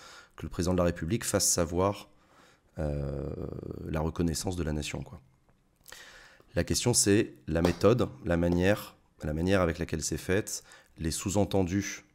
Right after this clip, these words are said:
euh, ou les sous-objectifs qui peuvent être, euh, recherchés par la, par le président en exercice,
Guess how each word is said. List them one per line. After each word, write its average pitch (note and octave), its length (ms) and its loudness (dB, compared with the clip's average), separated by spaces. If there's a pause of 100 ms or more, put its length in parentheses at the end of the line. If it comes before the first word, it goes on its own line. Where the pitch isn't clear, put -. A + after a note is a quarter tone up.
(880)
euh, C2 1600 -8
ou E2+ 120 -2
les F2+ 80 2
sous-objectifs E2+ 720 -2
qui - 100 -10
peuvent - 220 -8
être, - 260 -8
euh, C#2 260 -4 (720)
recherchés F2 540 0
par D#2 160 -4
la, C#2 240 -4
par D#2 160 -4
le D#2 80 -2
président D#2+ 380 -2
en D#2 60 0
exercice, D2 640 -6